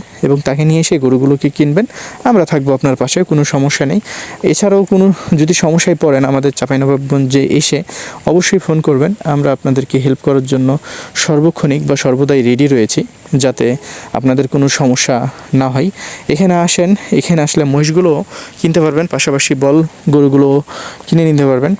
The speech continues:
খুবই রিজনেবল প্রাইসে। তো আশা করছি যে এখানে আপনারা আসবেন, আমার এই ভিডিওগুলোকে বা আমার এই ভিডিওটিকে আপনারা শেয়ার করবেন এবং শেয়ার উড়াধুরা করবেন যারা আমার ভাই রয়েছেন। আমি শুধু একটা জিনিস জানি যে আমরা মুসলিম, আমরা মুসলিম হয়ে মুসলিমকে সাপোর্ট করব,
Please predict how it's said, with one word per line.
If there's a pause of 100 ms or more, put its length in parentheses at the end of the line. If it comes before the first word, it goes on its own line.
খুবই
রিজনেবল
প্রাইসে। (440)
তো
আশা
করছি
যে
এখানে
আপনারা
আসবেন, (140)
আমার
এই
ভিডিওগুলোকে (280)
বা
আমার
এই
ভিডিওটিকে
আপনারা
শেয়ার
করবেন (400)
এবং
শেয়ার
উড়াধুরা
করবেন (220)
যারা (180)
আমার
ভাই
রয়েছেন। (420)
আমি
শুধু
একটা
জিনিস (100)
জানি (220)
যে (120)
আমরা
মুসলিম, (380)
আমরা
মুসলিম
হয়ে
মুসলিমকে
সাপোর্ট
করব,